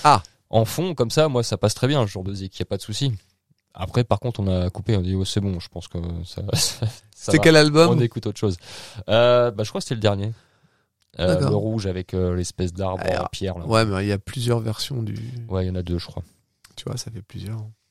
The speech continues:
Speaker 2: Euh, deux, ça fait plusieurs, effectivement, ouais.
Speaker 1: Tu vois, tu vois, moi, j'ai pas
Speaker 2: Ouais.
Speaker 1: peur de balancer.
Speaker 2: Ouais, non, non, mais je trouve ça intéressant. Et, euh, voilà. <laughs> C'est, euh,
Speaker 1: Ok.
Speaker 2: donc, euh, pour moi, ce sera un non.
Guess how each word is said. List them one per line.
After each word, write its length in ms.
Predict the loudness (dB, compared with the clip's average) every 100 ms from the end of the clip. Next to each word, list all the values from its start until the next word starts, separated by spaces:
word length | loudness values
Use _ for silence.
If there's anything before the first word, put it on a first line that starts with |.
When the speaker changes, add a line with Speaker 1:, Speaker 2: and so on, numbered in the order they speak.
| _ -12
Speaker 2:
Euh, 160 | -10 -8
deux, 200 | -6 -4
ça 160 | -4 -6
fait 140 | -8
plusieurs, 440 | -10 -12 -16 -10 -8
effectivement, 680 | -8 -12 -14 -16 -14 -12
ouais. 60 | -12
Speaker 1:
Tu 100 | -8
vois, 80 | -8
tu 140 | -6 -10
vois, 100 | -10
moi, 100 | -8
j'ai 100 | -6
pas 80 |
Speaker 2:
Ouais. 60 | -6
Speaker 1:
peur 160 | -6 -6
de 140 | -6
balancer. 500 | -8 -12 -16 -18 -4
Speaker 2:
Ouais, 220 | 0 0
non, 100 | 0 -2
non, 60 | -2
mais 120 | -2 -2
je 80 |
trouve 180 | -2 -4
ça 140 | -2 -2
intéressant. 540 | -2 -4 -8 -8 -10 -14 -18 -16 -12 -12 _ _ -6
Et, 120 | -2
euh, 260 | 0 0 -2 -4 -12 -14 -12 -12 -14 -16 -16 -18 -18 -18 -10
voilà. 220 | -2 -2 -2 _ _ _ _ _ -10
<laughs> 1200 | -8 -8 -12 -16 -20 _ _ -20 -12 -8 -4 -2
C'est, 320 | 0 0 -2 -4 -12 -16 -16 -16 -12 2
euh, 180 | 6 6
Speaker 1:
Ok. 80 |
Speaker 2:
donc, 160 | 6 6 6
euh, 200 | 6 4
pour 240 | 2 2
moi, 180 | 6 4
ce 120 | 2
sera 160 | -4 -4
un 120 | 0
non. 260 | 0 0